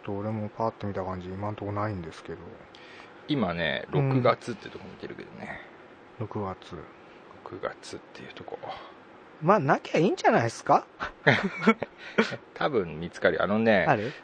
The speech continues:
Speaker 2: あの、皆さんからこう、お便りとかもらって、<clears throat> あのー、ま、それをまとめたり、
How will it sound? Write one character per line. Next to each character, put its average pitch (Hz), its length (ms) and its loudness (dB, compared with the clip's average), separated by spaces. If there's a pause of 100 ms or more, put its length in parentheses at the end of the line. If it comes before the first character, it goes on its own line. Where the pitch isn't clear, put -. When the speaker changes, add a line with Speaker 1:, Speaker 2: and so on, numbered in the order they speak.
Speaker 2:
あ 95 100 0
の、 87 200 -2
皆 135 200 4
さ 165 140 4
ん 117 120 0
か 92 100 4
ら 90 80 2
こ 92 160 -2
う、 90 40 2
お 87 40 -2
便 110 220 6
り 90 60 0
と 85 80 -10
か 90 80 -8
も 90 200 -6
ら 92 100 2
っ - 40 -4 (340)
て、 131 320 8 (320)
<clears throat> - 340 -20
あ 87 60 -10
の 87 640 -6
ー、 - 20 -6
ま、 98 280 0
そ - 120 -4
れ 113 60 6
を 110 60 6
ま 101 180 4
と 127 120 2
め 123 160 2
た 110 160 4
り、 87 200 -4